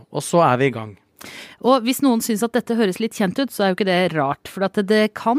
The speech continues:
Speaker 2: ligne ganske mye på Harry Potter, eh, og de samme historiene. Men det litt morsomme er jo at den første boken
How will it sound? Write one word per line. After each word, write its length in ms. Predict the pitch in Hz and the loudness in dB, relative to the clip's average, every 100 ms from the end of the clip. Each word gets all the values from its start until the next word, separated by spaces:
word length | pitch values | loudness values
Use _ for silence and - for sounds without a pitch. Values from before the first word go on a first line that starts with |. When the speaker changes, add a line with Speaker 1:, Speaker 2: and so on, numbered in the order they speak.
| 349 | 0
Speaker 2:
ligne 400 | 262 262 233 160 | 0 0 2 0
ganske 260 | 185 - - | -2 -4 -4
mye 300 | 190 170 170 202 | -4 -2 -2 -4
på 340 | - 156 185 190 _ | -6 2 2 2 _
Harry 280 | - 175 180 | -6 -4 -4
Potter, 420 | - 175 _ 311 349 226 - | -4 -10 _ 0 0 -10 -2
eh, 400 | 208 202 196 196 | 0 2 0 -2
og 840 | 165 190 185 185 180 180 180 180 | -4 -4 -2 0 0 0 -2 -2
de 120 | 180 | -4
samme 260 | 202 220 170 | 0 0 0
historiene. 540 | 180 - 165 175 294 381 - - - - | -2 -4 -4 2 4 2 -2 -18 -20 -8
Men 260 | 175 208 302 | 0 4 6
det 100 | 226 | 4
litt 180 | 240 247 | 2 2
morsomme 320 | 247 - 202 254 | 0 0 -4 -2
er 240 | 156 156 | -2 -2
jo 140 | 160 190 | -2 -6
at 120 | - | -10
den 120 | - 190 | -10 -8
første 320 | - - 185 | -8 -8 -8
boken 380 | 180 - 226 | -8 -6 -4